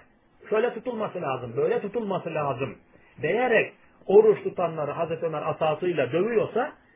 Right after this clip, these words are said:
demek ki bu ayda, e, bir fazilet nedir?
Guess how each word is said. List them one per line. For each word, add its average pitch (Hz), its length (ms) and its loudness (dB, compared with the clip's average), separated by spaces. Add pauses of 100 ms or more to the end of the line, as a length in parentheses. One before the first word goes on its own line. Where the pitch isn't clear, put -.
(140)
demek 220 340 0
ki 226 200 -10
bu 247 140 -4
ayda, 180 460 -2 (360)
e, 185 260 -4
bir 226 220 -2
fazilet 180 720 -2 (340)
nedir? 202 500 -2